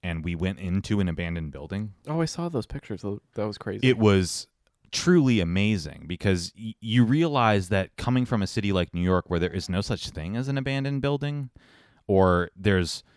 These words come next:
Speaker 2: There's five.
Speaker 1: you know, there's,
Speaker 2: Yeah.
Speaker 1: like, five abandoned buildings in Bed-Stuy that are just waiting to be demoed so that
Speaker 2: Yeah.
Speaker 1: somebody can build a condo.
Speaker 2: There are abandoned buildings in Manhattan.
Speaker 1: There, not really.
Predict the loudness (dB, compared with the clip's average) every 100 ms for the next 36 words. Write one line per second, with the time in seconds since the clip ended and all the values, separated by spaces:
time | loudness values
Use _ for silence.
0 | _ _ _ -8 -6 0 2 2 0 -4
1 | 2 4 6 4 6 6 4 2 4 6
2 | 6 4 4 4 2 0 0 2 2 2
3 | 0 0 -2 -2 -4 -4 0 0 2 0
4 | -2 -4 -4 -2 -2 -4 -6 -8 -10 -8
5 | -8 -6 -4 -4 -8 -12 -6 -2 -2 -2
6 | -2 -2 -4 -8 -8 -8 -10 -8 -8 -4
7 | 0 0 -2 -10 -20 -20 _ -6 -2 -2
8 | -2 -2 0 0 0 0 0 0 0 -2
9 | -4 -4 -6 -10 -14 -2 2 2 2 -8
10 | _ _ -10 -4 -2 -2 -2 -2 -2 -6
11 | -16